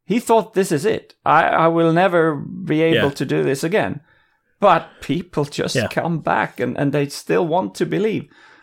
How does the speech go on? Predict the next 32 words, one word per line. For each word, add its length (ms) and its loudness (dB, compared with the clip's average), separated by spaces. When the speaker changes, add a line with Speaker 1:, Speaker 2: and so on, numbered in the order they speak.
Speaker 1:
And 100 -2
Speaker 2:
Yeah. 60 4
Speaker 1:
I 60 4
guess 260 -2
he's, 340 -2
uh, 100 -4
I 120 2
Speaker 2:
Yeah. 60 2
Speaker 1:
don't 200 2
know, 220 4
I 100 4
don't 260 0
think 220 -2
so, 180 0
but 260 0
I 120 -4
guess 260 -2
people 360 -4
think 300 -2
he's 580 -4
rather 280 2
charismatic 1000 -2
and 180 0
interesting 680 -2
to 100 -4
listen 400 -2
to, 400 -2
and 200 -2
I, 300 0
I 40 2
don't 160 -2
know. 140 -4